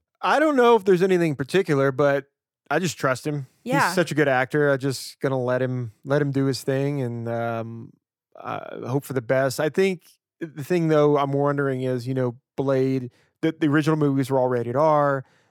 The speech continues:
Speaker 1: Uh, it's one of the more violent comics. Now,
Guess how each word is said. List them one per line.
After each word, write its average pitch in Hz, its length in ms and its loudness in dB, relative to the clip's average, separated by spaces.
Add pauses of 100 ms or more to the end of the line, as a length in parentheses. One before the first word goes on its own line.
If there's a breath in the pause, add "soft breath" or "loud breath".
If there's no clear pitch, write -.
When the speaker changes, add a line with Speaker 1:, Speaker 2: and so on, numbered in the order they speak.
(100)
Speaker 1:
Uh, 123 240 -2
it's 127 140 -8
one 143 140 0
of 135 60 -2
the 131 60 0
more 120 480 -2 (260 loud breath)
violent 127 580 -2
comics. 139 600 -4
Now, 123 360 -2